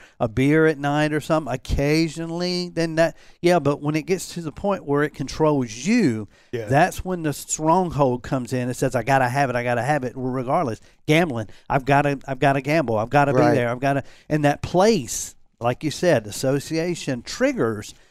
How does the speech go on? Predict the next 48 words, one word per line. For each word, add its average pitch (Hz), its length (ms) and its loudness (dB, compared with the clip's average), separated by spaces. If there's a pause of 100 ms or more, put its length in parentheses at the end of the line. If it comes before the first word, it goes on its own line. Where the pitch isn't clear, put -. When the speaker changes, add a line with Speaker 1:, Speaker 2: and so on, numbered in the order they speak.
(260)
Speaker 1:
that 139 320 4
addiction 139 580 -4
or 120 120 -4
triggers 156 560 -2
that 123 180 -4
stronghold 123 680 -2
and 127 180 -8
then 127 220 -4
that 117 180 -2
bondage. 127 460 -2
Speaker 3:
I - 80 2
think 185 180 4
a 170 40 4
Speaker 2:
Yeah. 151 60 4
Speaker 3:
lot, 147 240 0
you, 151 140 -4
you 131 160 -8
were, 131 120 0
you 131 180 -8
mentioned 139 260 -2
it 107 60 -10
before 120 280 -2
we 117 80 0
went 107 140 -2
live, 107 220 2
and 101 60 -6
I'm 98 60 -8
sure 110 140 -4
we'll 104 60 -2
get 101 100 -6
into 101 220 -8
it. - 20 -6
You - 60 -10
talk - 80 -14
about 87 240 -8
demons 101 520 -8
and, 85 280 -12
and, 85 240 -14
and, 85 360 -12
you 101 160 -10
know, 90 140 -8
traditional 107 640 -4
God 101 400 0
and 95 100 -6
then 92 80 -8
the 90 60 -10
devil, 98 340 -4
right? 104 240 0